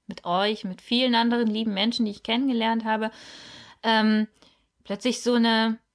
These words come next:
ja, und mit dieser Freude, mit dieser Leichtigkeit, die dann entstanden ist, ähm, plötzlich so dieser,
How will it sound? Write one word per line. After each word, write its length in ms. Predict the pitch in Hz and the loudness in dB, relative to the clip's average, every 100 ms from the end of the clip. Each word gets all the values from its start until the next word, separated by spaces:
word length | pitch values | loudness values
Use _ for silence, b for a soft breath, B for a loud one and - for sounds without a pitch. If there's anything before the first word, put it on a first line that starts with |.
| _ - | _ -12
ja, 280 | 180 233 269 | -2 2 2
und 80 | |
mit 140 | 226 226 | 2 0
dieser 220 | 226 202 | 0 -2
Freude, 540 | - - 170 294 233 | -4 -2 2 2 2
mit 140 | 208 208 | 0 -2
dieser 200 | 202 202 | -2 -2
Leichtigkeit, 1000 | 190 185 269 330 - 202 - 190 180 185 | 0 2 0 -2 -6 -6 -6 -4 -4 -4
die 60 | |
dann 140 | 180 180 | -4 -4
entstanden 640 | 175 - - 254 262 214 | -4 -4 -2 -2 -4 -4
ist, 200 | 208 214 | -6 -6
ähm, 140 | 202 | -8
plötzlich 340 | 202 208 214 - | -6 -6 -6 -6
so 80 | 214 | -4
dieser, 320 | 214 202 | -2 -2